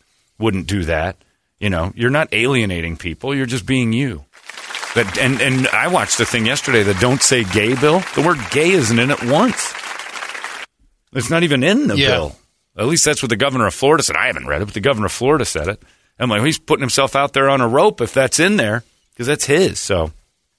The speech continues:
Speaker 1: I find it so weird what we argue about. Oh, and the reason I bring it up is because I saw this. Now, this is dangerous. This is where, this is where we really need to start paying attention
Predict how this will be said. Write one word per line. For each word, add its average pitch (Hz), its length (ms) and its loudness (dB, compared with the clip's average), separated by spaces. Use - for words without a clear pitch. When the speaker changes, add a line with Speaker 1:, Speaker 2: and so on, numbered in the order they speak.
Speaker 1:
I - 60 -12
find 143 260 0
it - 120 -2
so 135 180 2
weird 117 320 -2
what 92 140 -4
we 85 120 -4
argue 87 320 -6
about. 67 340 -20
Oh, 151 280 0
and 113 120 0
the 135 80 0
reason 147 260 2
I 110 40 2
bring 113 200 0
it 123 80 2
up 123 160 -2
is 90 100 -6
because 92 360 -6
I 135 120 0
saw 110 300 2
this. 82 420 -2
Now, 92 140 0
this 170 360 2
is 127 140 0
dangerous. 92 680 -4
This 175 260 0
is 180 140 -2
where, 123 280 2
this 165 180 0
is 160 60 2
where 135 160 4
we 110 120 0
really 110 440 2
need 95 180 -4
to 87 60 -4
start - 300 -2
paying 92 240 -4
attention 82 500 -4